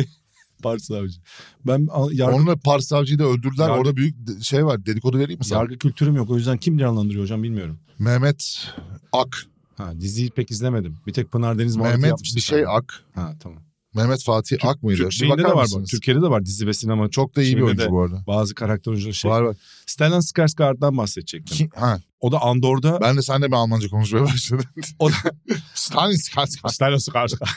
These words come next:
Speaker 1: <laughs> Hatta şimdi Kerim'le konuşuyorduk. O da,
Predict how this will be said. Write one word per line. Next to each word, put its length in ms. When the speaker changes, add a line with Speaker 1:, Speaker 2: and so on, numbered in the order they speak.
Speaker 1:
<laughs> 120
Hatta 260
şimdi 180
Kerim'le 320
konuşuyorduk. 460
O 40
da, 140